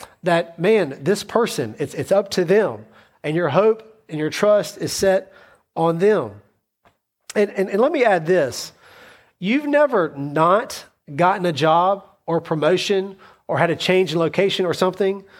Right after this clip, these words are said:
that God really wanted you to have. So there's not one thing in your life that you wanted to have happen that didn't happen, but, but God wanted it to happen. It was just disappointed it didn't work out 'cause somebody made a mistake. Like, whatever happens, God is in complete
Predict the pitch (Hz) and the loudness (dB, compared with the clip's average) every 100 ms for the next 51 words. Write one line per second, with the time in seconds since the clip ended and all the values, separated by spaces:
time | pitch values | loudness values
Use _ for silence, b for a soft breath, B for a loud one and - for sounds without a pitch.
0 | B B B 175 151 175 180 180 185 156 | B B B -6 -2 2 2 2 0 0
1 | 170 160 147 135 131 127 110 107 - - | -2 -2 -2 2 2 0 -6 -16 -20 -20
2 | _ _ _ b b b b - 190 165 | _ _ _ b b b b -6 -6 0
3 | 233 269 311 190 226 277 285 240 214 196 | 0 2 0 2 0 0 -2 -2 0 2
4 | 190 170 170 - 190 190 254 240 220 226 | 2 0 -4 -4 -2 0 0 2 2 2
5 | 240 220 - 117 110 - B B B - | 2 2 0 -6 -12 -18 B B B -4
6 | 190 143 - 277 302 226 170 202 262 262 | -4 -4 -2 -2 -2 -6 -2 2 2 0
7 | 131 117 120 - _ _ _ _ _ _ | -4 -10 -14 -20 _ _ _ _ _ _
8 | - 214 190 190 220 262 190 156 277 262 | -6 -4 -2 0 2 2 0 0 2 2
9 | 160 139 135 131 165 160 135 147 196 - | -2 0 2 2 0 -4 -6 -6 -6 -6
10 | - 202 156 175 156 151 175 165 - - | -4 -4 -2 -4 -4 -2 -2 -2 -6 -2
11 | 247 247 147 131 139 151 175 175 - - | -2 0 -2 -4 -4 -4 -4 -6 -2 -2
12 | - - _ B B B B B B B | -2 -12 _ B B B B B B B
13 | B 175 170 214 233 302 320 240 233 254 | B 0 0 2 4 4 2 4 2 2
14 | 160 135 147 208 220 175 185 160 151 - | 0 -2 2 2 2 0 -2 -4 -6 -4
15 | 247 262 269 | -2 0 -2